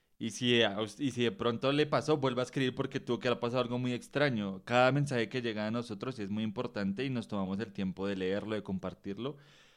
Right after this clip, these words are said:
Así que si nos quieren escribir, ahí siempre estamos para compartir esta,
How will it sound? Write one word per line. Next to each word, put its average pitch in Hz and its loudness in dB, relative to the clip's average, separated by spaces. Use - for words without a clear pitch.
Así 104 0
que 104 0
si 104 -4
nos 98 -2
quieren 101 -2
escribir, 110 -2
ahí 101 0
siempre 101 -4
estamos 113 -4
para 117 2
compartir 95 -4
esta, 95 -4